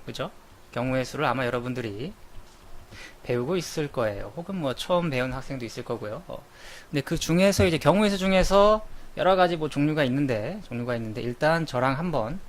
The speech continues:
이웃하는, 이웃하는 경우의 수를 한번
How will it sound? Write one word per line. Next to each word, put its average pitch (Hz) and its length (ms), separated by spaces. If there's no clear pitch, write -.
이웃하는, 127 1080
이웃하는 151 640
경우의 135 500
수를 107 280
한번 135 640